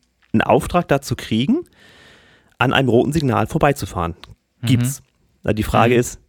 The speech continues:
Speaker 1: was für ein Auftrag war das? Und da muss ich jetzt gucken, hat die Fahrdienstleiterin bewusst gesagt, du darfst an dem Signal vorbeifahren? Ist das okay? Da hat der Vor-, äh, der Lokführer sein, sein Regelwerk im Kopf, muss wissen, okay, das und das muss ich jetzt beachten.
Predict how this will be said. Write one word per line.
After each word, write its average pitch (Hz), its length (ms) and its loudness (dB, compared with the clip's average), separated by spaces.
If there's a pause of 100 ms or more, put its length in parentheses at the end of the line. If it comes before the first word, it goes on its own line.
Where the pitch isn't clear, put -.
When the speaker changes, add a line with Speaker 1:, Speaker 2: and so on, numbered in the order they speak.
(360)
Speaker 1:
was 117 340 0
für 98 80 -8
ein 95 40 -6
Auftrag - 420 -8
war 78 160 -6
das? - 300 -14
Und 98 260 -2 (140)
da 107 160 2
muss 143 180 0
ich 135 80 -2
jetzt 139 180 0
gucken, 143 380 2 (680)
hat - 180 -2
die 123 60 -2
Fahrdienstleiterin 120 760 0 (100)
bewusst 110 480 -2
gesagt, 127 520 0
du - 40 -20
darfst 110 200 -2
an 107 80 0
dem 107 120 0
Signal 104 280 0
vorbeifahren? 117 640 0 (840)
Ist - 180 0
das 98 160 -4
okay? 101 440 2
Da 160 80 -2
hat 107 120 -2
der 107 80 -4
Vor-, 107 320 2
äh, 104 100 2
der 98 120 2
Lokführer 107 520 2
sein, 98 220 0
sein 98 140 0
Regelwerk 117 400 2
im 98 60 -2
Kopf, - 240 -4
muss 117 180 -2
wissen, 127 180 2
okay, 113 200 0
das 110 160 0
und 120 60 0
das 110 140 0
muss 113 120 -2
ich 104 60 -6
jetzt 101 140 -4
beachten. 104 440 -2